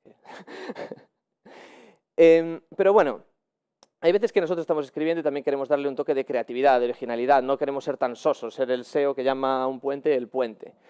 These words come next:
Pues también se puede, tampoco nos podemos poner drásticos. Entonces, ¿qué podríamos hacer? Pues, por ejemplo, ¿cómo escribir un post para ser primero en Google? Haciendo contenido útil. La, la charla esta se llama hacer contenido,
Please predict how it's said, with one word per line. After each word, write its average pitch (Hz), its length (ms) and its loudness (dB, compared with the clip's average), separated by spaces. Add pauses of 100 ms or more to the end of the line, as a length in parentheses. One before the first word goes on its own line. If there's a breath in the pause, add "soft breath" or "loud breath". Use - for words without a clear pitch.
(300 soft breath)
Pues 135 440 -2 (160)
también 147 280 0
se 143 120 -2
puede, 104 420 -8
tampoco 123 580 -2
nos 123 120 -10
podemos 120 380 -4
poner 117 600 -10 (260)
drásticos. - 540 -12
Entonces, 127 180 -12
¿qué 170 100 -4
podríamos 170 460 0
hacer? 151 300 2
Pues, 127 120 -12
por 123 140 -6
ejemplo, 135 420 -8 (380 loud breath)
¿cómo 196 200 2
escribir 139 340 0
un 135 80 -8
post 151 180 -4
para 113 100 -6
ser 123 120 -12
primero 135 240 -4
en 160 80 -4
Google? 226 300 2 (420)
Haciendo 190 400 0
contenido 139 480 0
útil. 110 360 -12 (1200)
La, - 160 -20 (180)
la - 160 -20
charla 120 300 -8
esta 127 140 -14
se 123 100 -10
llama 147 320 -6
hacer 127 300 -14
contenido, 135 640 -10